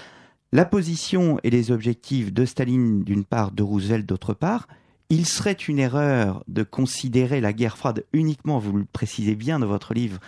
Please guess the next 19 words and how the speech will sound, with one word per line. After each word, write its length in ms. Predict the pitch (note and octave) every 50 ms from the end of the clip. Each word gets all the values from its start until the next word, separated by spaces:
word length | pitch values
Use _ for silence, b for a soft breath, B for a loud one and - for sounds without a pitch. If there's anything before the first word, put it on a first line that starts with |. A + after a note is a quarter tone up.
| B B B _
comme 200 | - C#3 C#3 A#2+
un 120 | A2 G#2 A2
affrontement 680 | G#2+ G#2 - - A#2+ A2+ - - B2 A#2+ A2+ A2 b b b b _
américano-soviétique, 1600 | - G#2+ G#2+ G#2+ G#2+ G#2 G#2+ G#2 - - G#2+ G#2 G#2 G2+ G2 - - G2+ F#2 F#2 F#2+ G2 - - - F3+ G#3 A#3+ A#3+ - - G#2+ G2 B B B B B -
car 180 | E3+ E3+ D3+
il 100 | A#2 G#2+
y 120 | A2+ C#3 C3+
a 40 |
un 60 | A2+ G#2
troisième 420 | - - G#2+ G2+ G2+ G#2+ G2+ G2+
larron, 520 | G2+ G2+ G2 F#2+ G#2+ C3 E3 G#3 A3+ F#3
si 220 | D3 - - - G2
vous 100 | G2 G2
me 100 | F#2+ F#2+
permettez 400 | - G#2+ G2+ G#2 G2+ G2 - G2+
l'expression, 640 | G2 G#2 - - - - G2+ G2 - - F3+ G#3+ B B B B B
c'est 260 | B - - D#3+ C#3+ -
Churchill. 460 | - A2 - - - G2+ - D#2+ - -
Alors, 380 | - C#3 F3 A3+ G#3 C#3 - B